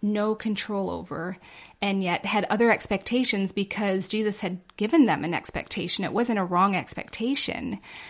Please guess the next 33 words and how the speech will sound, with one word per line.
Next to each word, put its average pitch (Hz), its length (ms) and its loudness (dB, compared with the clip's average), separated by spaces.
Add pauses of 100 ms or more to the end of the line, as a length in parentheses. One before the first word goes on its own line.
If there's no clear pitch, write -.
(280)
but 196 280 4
trying 254 280 2
to 226 80 6
work 202 440 0
through 233 340 -2
all 175 200 2
that 170 300 2
and 165 160 -2
see 220 280 -2
who 240 320 0
God 202 260 0
is 196 160 -2
in 185 100 -2
the 160 60 -4
midst 180 320 -6
of 170 120 -8
that. 147 360 -4 (380)
Wow, 208 240 0
isn't, 214 340 0
isn't 214 220 -4
that 202 220 0
a 190 60 0 (160)
journey 180 380 -2
that 180 180 -6
the 190 80 -2
Lord 180 360 -4 (160)
tends 185 280 -6
to 165 80 -8
take - 280 -8
us - 120 -10
all 156 200 -6
on? - 320 -6 (560)
<laughs> 208 260 2